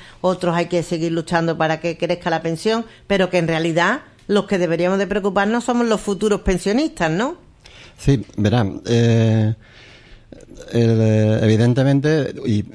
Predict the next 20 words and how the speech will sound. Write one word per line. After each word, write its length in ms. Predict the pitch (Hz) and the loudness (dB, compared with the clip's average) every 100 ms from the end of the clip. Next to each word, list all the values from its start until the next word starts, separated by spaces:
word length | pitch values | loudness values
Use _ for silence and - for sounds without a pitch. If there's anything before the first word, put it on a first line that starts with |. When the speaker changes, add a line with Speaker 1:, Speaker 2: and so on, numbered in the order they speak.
| 104 | -4
Speaker 2:
y 60 | 95 | -4
precisamente 580 | 98 104 - 123 120 120 | -2 -2 0 -2 0 -2
en 100 | 120 | 0
la 340 | 117 113 110 | 0 0 0
plataforma 540 | 107 110 117 127 120 131 | -2 -2 0 0 0 0
venimos 320 | 117 110 113 | 0 0 0
insistiendo 520 | 120 120 - 123 117 | -2 -2 0 2 2
desde 140 | 95 107 | 2 0
hace 180 | 120 | 0
muchos 300 | 117 117 127 | 0 0 0
años 340 | 113 117 131 139 | 0 0 0 0
en 240 | 113 107 | 0 -2
que, 560 | 98 104 95 92 90 92 | -2 -2 0 0 0 -2
bueno, 280 | 92 117 107 | -2 -2 -2
nosotros 340 | 92 98 113 | -2 0 -2
estamos, 640 | 113 120 117 117 113 110 | 0 0 0 0 0 -2
tenemos 300 | 110 110 120 | 0 0 2
una, 180 | 127 117 | 0 -2
nuestras 320 | 123 113 - 110 | -2 -2 -2 0
pensiones, 600 | 110 - 147 151 160 | 0 2 2 4 2